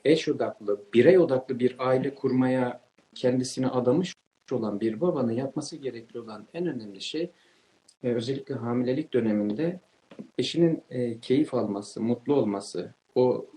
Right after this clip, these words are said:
belki yaşadığı hormonal dengesizlikleri, e, fizyolojik o değişimleri, kendisinde farklı duygusal çalkantılara dönüşen o anneyi aslında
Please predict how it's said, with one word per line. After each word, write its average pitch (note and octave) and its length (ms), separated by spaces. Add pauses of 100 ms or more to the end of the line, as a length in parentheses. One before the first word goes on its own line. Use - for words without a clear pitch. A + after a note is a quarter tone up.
belki B2 680
yaşadığı A#2+ 500
hormonal B2 720
dengesizlikleri, A2 1080 (1000)
e, A2 340 (840)
fizyolojik C3 760
o C3 200
değişimleri, B2+ 720
kendisinde B2 640
farklı A#2 440
duygusal B2+ 560 (440)
çalkantılara B2 840
dönüşen A2 360
o A#2+ 200
anneyi C3+ 420
aslında G#2+ 520